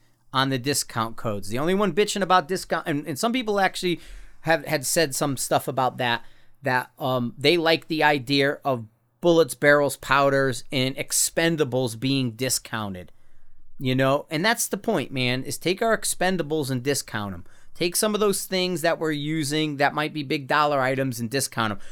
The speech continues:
Um, Nikon. Nikon reached out to me. They're gonna do forty-five percent discount. So the jackass that was out there saying,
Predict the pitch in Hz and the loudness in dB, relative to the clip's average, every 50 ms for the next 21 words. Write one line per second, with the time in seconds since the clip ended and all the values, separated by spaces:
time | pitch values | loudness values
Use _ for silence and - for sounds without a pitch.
0 | - - - - 160 143 135 131 127 123 131 135 160 180 185 196 - - 151 120 | -10 -12 -8 0 2 2 4 4 2 0 0 2 2 4 2 2 0 0 0 0
1 | 104 98 98 - - - - - - - 143 190 208 202 - 190 190 180 170 185 | 0 0 -2 -6 -6 -8 -8 -8 -4 -2 0 0 0 0 2 2 2 2 2 -2
2 | 180 180 - - 151 147 160 165 - - 190 196 202 214 196 - - - - - | -2 -2 -2 0 2 2 2 0 -2 -2 -2 0 -2 -2 -4 -6 -8 -8 -8 -10
3 | - - - 160 190 180 175 180 170 170 147 135 170 160 127 - - - 175 180 | -6 2 4 4 4 4 2 2 2 2 2 2 0 0 -2 -4 2 4 4 6
4 | 180 180 - - 175 156 - 165 151 - - 156 143 - - 165 156 - - - | 4 4 2 2 0 0 0 -2 -4 -4 -4 -4 -4 -4 -2 0 0 -2 -2 -2
5 | - 110 101 101 - - - - - - - 156 147 135 143 117 110 143 151 175 | -2 -2 -2 -2 -8 -10 -10 -8 -6 -2 0 0 0 0 0 -2 2 2 2 2
6 | 175 - 180 175 175 170 - - 170 156 147 170 147 131 143 160 - - - 180 | 2 4 4 4 4 4 2 0 0 0 0 0 0 2 2 2 0 0 -2 0
7 | 175 165 160 - - 165 156 156 156 160 143 | 0 0 0 0 0 0 0 0 0 0 -2